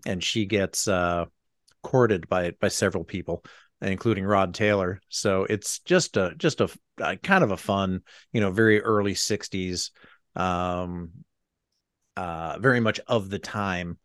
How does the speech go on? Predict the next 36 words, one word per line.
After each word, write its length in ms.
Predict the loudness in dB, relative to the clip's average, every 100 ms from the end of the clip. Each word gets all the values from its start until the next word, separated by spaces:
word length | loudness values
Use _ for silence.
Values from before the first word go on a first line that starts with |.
| _ _ _ -8
uh, 320 | -6 -4 -6
period, 400 | 0 4 4 4
very 180 | 0 0
early 340 | 0 -2 -4
in 120 | -6
Jane 220 | -6 -6 -4
Fonda's 360 | -4 -4 -6
career. 360 | -6 -4 -4 -4
So, 280 | -4 -6 -8 -16 -20 -4
um, 320 | 0 2 2
I 100 | 0
really, 640 | 0 -2 -2 0 0 -2
really 360 | -4 0 0 0
like 400 | 0 0 0 -4 _ _
Cliff 280 | -4 -4 -2
Robertson, 540 | 0 2 2 -2 -4 -2
but 160 | -2
he 180 | 0 0
had 300 | 2 2 2
a 160 | 0 0
kind 160 | 0 0
of 80 | 2
a 60 |
very 320 | 2 2 2 2
mild 640 | 2 4 4 2 0 -2 _ -20 _ _
Irish 340 | 2 4 4 4
accent 460 | 2 2 -4 -6 -8
in 140 | -10
this. 300 | -10 -10 -10 _ _ _ _ _ _ -4
And 140 | -2
that 120 | 2
was 120 | 2
his 180 | 2 2
idea 300 | 2 4 2
too. 320 | 0 -2 -2
He, 180 | -2 -6